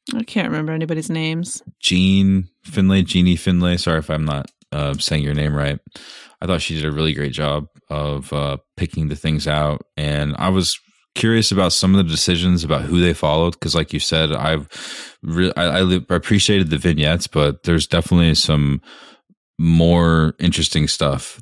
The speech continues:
Speaker 2: that I would have liked to have seen that would have given me more answers. But this was also at the same time, one of the more cool looks behind the curtain of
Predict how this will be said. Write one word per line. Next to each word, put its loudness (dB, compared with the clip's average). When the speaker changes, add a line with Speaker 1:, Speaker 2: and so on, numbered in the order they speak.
Speaker 2:
that 0
I -2
would 2
have -2
liked 0
to -6
have -4
seen 0
that 0
would -4
have -4
given 0
me 2
more 0
answers. -4
But -2
this -2
was -2
also 2
at -2
the -8
same 0
time, -2
one 2
of 4
the 2
more 2
cool 2
looks -4
behind 0
the -2
curtain -2
of -6